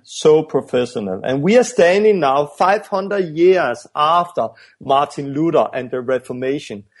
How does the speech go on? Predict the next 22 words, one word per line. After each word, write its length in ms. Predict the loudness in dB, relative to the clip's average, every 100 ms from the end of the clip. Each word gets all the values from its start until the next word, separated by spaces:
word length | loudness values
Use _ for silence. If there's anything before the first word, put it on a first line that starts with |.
| _
where 180 | 2 4
Martin 400 | 4 0 0 -4
Luther, 420 | 2 4 6 4 4
the 220 | 2 0 _ _ _ _ _ -2
fifteen 320 | 0 0 -2
hundred 320 | 0 0 -2 -4
seventy, 680 | -2 -2 -2 -4 -6 -4
the 160 | -2 -2
thirty-one 720 | 0 2 2 0 0 2 2
of 180 | 0 -2
October, 580 | -6 -6 -6 -6 -6 -8
came 380 | -8 -8 -8
with 220 | -8 -8 -8
his 260 | -12 -8
ninety-five 680 | -4 -4 -4 -6 0 2 0 -4
theses 600 | -8 -8 -8 -12 -14 -18 _ _ _ -6
on 180 | -4
the 100 | -2
Wittenberg 680 | 0 2 0 0 -2 0 0
Church 400 | -2 0 0 -2
in 100 | -6
Germany. 540 | -2 -2 -2 -4 -6